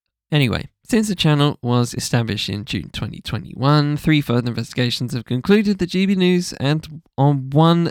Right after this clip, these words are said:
to the point, G B News Radio. There's a radio? Oh my gosh, I didn't even know they had a radio. Have fallen short of expected standards. I can't imagine what's said on the radio. Oh my gosh, it must be even worse.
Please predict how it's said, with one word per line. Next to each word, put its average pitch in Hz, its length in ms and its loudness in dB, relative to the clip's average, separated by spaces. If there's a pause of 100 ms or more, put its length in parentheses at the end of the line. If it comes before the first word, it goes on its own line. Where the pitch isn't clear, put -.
(100)
to 170 260 2
the 151 80 2
point, 175 540 0
G - 120 -8
B - 120 -8
News - 280 -8
Radio. 143 460 2
There's 110 240 -4
a 117 60 -6
radio? 196 640 4 (720)
Oh 131 40 -2
my 127 120 0
gosh, 117 280 -2
I 131 40 -4
didn't 127 100 0
even 117 120 -4
know 120 100 -2
they 117 80 -6
had 113 100 -4
a 120 60 -4
radio. 117 340 -2 (460)
Have 143 200 2
fallen 156 280 4
short 123 260 0
of 110 100 -4
expected 113 440 -6
standards. 110 360 -2
I 123 80 0
can't 117 200 0
imagine 117 560 -2
what's 95 120 -10
said 104 220 -6
on 101 100 -14
the 110 60 -20
radio. 104 640 -12
Oh 117 80 -10
my 117 200 -14
gosh, 101 320 -8
it - 140 -10
must 123 180 -4
be 107 100 -4
even 107 220 -8
worse. 110 360 -6